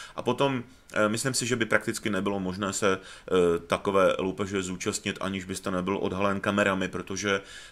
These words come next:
máte takový charakteristický tvar hlavy a zejména rtu, že, e, že si myslím, že i pod punčochou by to, e, jako bylo vidět.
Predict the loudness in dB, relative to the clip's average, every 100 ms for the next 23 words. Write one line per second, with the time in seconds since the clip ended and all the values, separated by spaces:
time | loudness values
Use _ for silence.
0 | -4 4 4 4 0 -2 -6 0 2 2
1 | 2 0 0 -6 -8 0 2 2 2 0
2 | 4 4 4 4 2 0 -4 -2 -2 -2
3 | -2 -2 -2 0 -4 -4 -18 -20 -20 -6
4 | 0 2 2 0 -2 -4 -4 -4 -6 -8
5 | -8 -6 -6 -8 -6 -8 -8 -6 -6 -6
6 | -6 -4 -6 -8 -10 -12 -10 -10 -8 -10
7 | -10